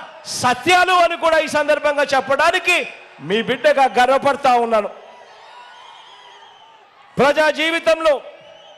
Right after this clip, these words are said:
అధికారాన్ని ఇంటింటికి మేలు కోసం, ప్రతి ఒక్కరికి మంచి కోసం, ఇంటింటి అభివృద్ధి కోసం మీ బిడ్డ ఉపయోగిస్తే, మీ బిడ్డ ఉపయోగిస్తే,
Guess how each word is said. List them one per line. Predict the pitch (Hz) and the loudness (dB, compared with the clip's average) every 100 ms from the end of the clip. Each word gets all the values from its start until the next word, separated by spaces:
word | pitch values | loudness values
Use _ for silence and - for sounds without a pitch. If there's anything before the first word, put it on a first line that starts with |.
| - _ _ _ _ | -20 _ _ _ _
అధికారాన్ని | 165 254 311 311 330 330 339 330 | -2 -2 0 0 2 2 0 -2
ఇంటింటికి | 330 330 339 330 330 320 | -4 -4 -4 -2 -2 0
మేలు | 320 330 | 2 2
కోసం, | 339 330 320 330 285 - - - - - - _ _ _ | 2 0 2 0 0 -8 -20 -20 -20 -20 -20 _ _ _
ప్రతి | 233 285 311 | -2 0 0
ఒక్కరికి | 311 311 339 - 320 | 0 0 -4 -2 -2
మంచి | 254 294 294 | 0 0 -2
కోసం, | 320 339 339 330 302 202 - - - - - _ _ | 2 2 4 2 0 -4 -20 -20 -20 -20 -20 _ _
ఇంటింటి | 123 226 285 320 330 330 | -6 -4 -2 -4 -2 2
అభివృద్ధి | 302 302 330 330 330 | 2 2 0 -2 -2
కోసం | 302 320 311 311 240 - - - - - - _ | 0 0 2 0 0 -10 -20 -20 -20 -20 -20 _
మీ | 139 214 | -2 0
బిడ్డ | 247 254 262 | 2 0 2
ఉపయోగిస్తే, | 285 285 269 - 285 277 254 - 269 311 277 - - - - - - _ _ _ _ | 2 4 2 2 2 2 -2 0 2 2 0 -8 -20 -20 -20 -20 -20 _ _ _ _
మీ | 139 185 254 | -6 -2 0
బిడ్డ | 269 269 | -2 2
ఉపయోగిస్తే, | 277 262 220 285 294 277 - 285 330 285 | 2 2 0 2 0 -2 0 2 2 -2